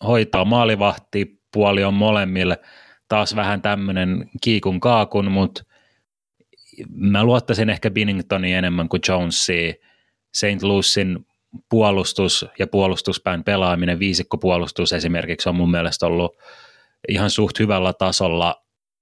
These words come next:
verrattuna sit taas San Joseen, jonka, jonka viisikkopuolustus ei ehkä ole ihan parhaimmasta päästä. Mut sit taas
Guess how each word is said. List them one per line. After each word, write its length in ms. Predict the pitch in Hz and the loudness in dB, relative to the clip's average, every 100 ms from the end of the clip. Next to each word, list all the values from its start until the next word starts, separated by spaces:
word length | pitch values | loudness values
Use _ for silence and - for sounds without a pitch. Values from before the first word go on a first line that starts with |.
| - 95 | -8 -2
verrattuna 440 | 95 90 98 90 | -2 -2 -4 -2
sit 180 | 92 - | -2 -2
taas 200 | 90 - | -2 0
San 220 | 98 85 | 0 -2
Joseen, 460 | 82 - 78 80 82 | -4 -4 -2 -2 -2
jonka, 540 | 80 80 82 80 - _ _ _ | -2 -2 -2 -2 -4 _ _ _
jonka 260 | 82 85 82 | -4 -2 -2
viisikkopuolustus 920 | 90 80 87 - 92 82 82 - - | -2 -2 -4 -4 0 -2 -2 -4 -2
ei 120 | 85 | 0
ehkä 240 | 82 - 85 | -2 -4 -2
ole 100 | 87 | 0
ihan 200 | 87 82 | -2 -2
parhaimmasta 600 | 90 87 87 82 80 - | -4 -4 -6 -4 -4 -2
päästä. 420 | 85 78 - 85 - _ _ _ _ _ - | -4 -4 -4 -6 -6 _ _ _ _ _ -6
Mut 160 | 101 - | -2 -2
sit 220 | 101 - | -4 0
taas 340 | 101 95 - | 0 2 -2